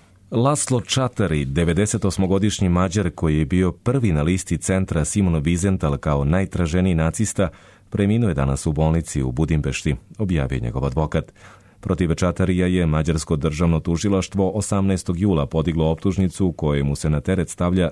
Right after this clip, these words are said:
na hiljade deportacija Jevreja u Drugom svetskom ratu, prenela je agencija A F P. Čatari, koji se nalazi u kućnom pritvoru od prošle godine,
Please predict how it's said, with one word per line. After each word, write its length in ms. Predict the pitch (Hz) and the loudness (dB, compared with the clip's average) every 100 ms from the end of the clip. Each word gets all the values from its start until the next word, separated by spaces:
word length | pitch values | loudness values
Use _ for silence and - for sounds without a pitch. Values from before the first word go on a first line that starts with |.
| - | 0
na 180 | 90 85 | 0 0
hiljade 420 | - 117 95 78 | -2 -2 0 0
deportacija 720 | 73 82 - 85 82 101 85 | 0 -2 -2 -2 -2 -2 -2
Jevreja 540 | 71 78 78 82 71 | 0 0 0 0 0
u 100 | 65 | -2
Drugom 340 | 65 73 69 67 | -2 -2 -2 -4
svetskom 420 | - 73 - 82 | -4 -6 -2 0
ratu, 360 | 85 78 76 - - - - - | 0 0 -4 -6 -12 -20 -20 -12
prenela 340 | - 71 67 | -4 -2 -2
je 60 | 67 | -2
agencija 440 | 69 73 71 78 | 0 0 0 -2
A 60 | 69 | -2
F 160 | 67 - | -4 -2
P. 220 | 95 73 - - - - - | -2 -2 -8 -20 -20 -20 -4
Čatari, 520 | 90 80 82 95 104 | -2 0 -2 -2 -2
koji 180 | - 76 | -2 -2
se 120 | 67 | -2
nalazi 360 | 67 71 69 69 | -2 -2 -2 -4
u 60 | |
kućnom 400 | - 98 - 92 | -2 -2 0 0
pritvoru 420 | 87 90 95 87 | 0 0 0 -2
od 120 | 67 - | -2 -4
prošle 380 | 98 104 - | -2 -2 -4
godine, 380 | 65 90 101 87 | -2 0 2 0